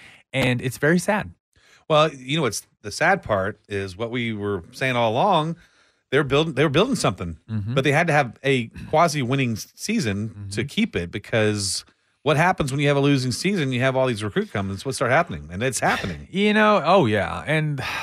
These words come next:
Speaker 1: <sighs> you know, it's funny.
Speaker 2: They're dropping like flies.
Speaker 1: You know, the, the Longhorns may have lost probably one of the highest rec-,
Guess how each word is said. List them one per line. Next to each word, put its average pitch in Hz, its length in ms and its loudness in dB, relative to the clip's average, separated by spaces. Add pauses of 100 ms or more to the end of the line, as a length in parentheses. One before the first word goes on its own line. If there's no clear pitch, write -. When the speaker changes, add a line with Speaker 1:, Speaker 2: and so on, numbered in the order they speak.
(140)
Speaker 1:
<sighs> - 340 -18
you 151 100 0
know, 123 120 2
it's 117 160 -4
funny. 160 340 2
Speaker 2:
They're 120 100 0
dropping 139 340 2
like 151 160 2
flies. 156 460 0
Speaker 1:
You 147 80 -2
know, 131 260 -4
the, 120 760 0
the 123 100 -8
Longhorns 143 480 0
may 143 160 2
have 147 140 2
lost 135 400 2
probably 127 600 0
one 123 180 0
of 120 100 -4
the 117 120 0
highest 131 580 -2
rec-, 113 300 -6